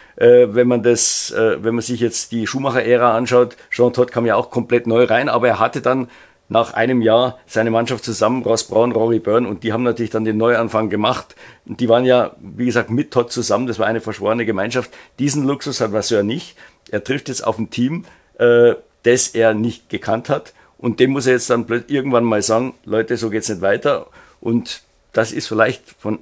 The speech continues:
wenn man von außen kommt, nicht so ganz einfach. Ich meine, ich kann's natürlich anordnen und sagen, „Hört auf, mir irgendwie zu erzählen, das Auto ist gut, wir müssen nur noch das oder das ändern.“ Und dann, dann, dann, dann sieht man das auch. Äh,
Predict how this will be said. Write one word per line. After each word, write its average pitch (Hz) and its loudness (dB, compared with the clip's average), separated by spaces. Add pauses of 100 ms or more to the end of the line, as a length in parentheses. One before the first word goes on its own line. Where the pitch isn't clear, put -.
(320)
wenn - -8
man 117 0
von 110 -8
außen 117 -4
kommt, 127 -6
nicht 120 -10
so 127 -2
ganz 117 0
einfach. 127 0
Ich 104 0
meine, 127 0
ich - -6
kann's 147 -2
natürlich 127 -2 (260)
anordnen 120 0
und 110 -4
sagen, 113 -2 (640)
„Hört 120 2
auf, 120 -4
mir 123 -6
irgendwie 127 -6
zu 123 -2
erzählen, 120 0
das 113 -6
Auto 123 -2
ist 123 -4
gut, 127 -6
wir 135 0
müssen 120 -2
nur 131 0
noch 117 -4
das 135 -4 (220)
oder 120 2
das - 0 (140)
ändern.“ 127 2 (200)
Und - -12
dann, 113 0
dann, 117 -2
dann, 117 -2
dann 113 -2
sieht 147 -2
man 135 0
das 107 -2
auch. 110 0 (300)
Äh, 110 2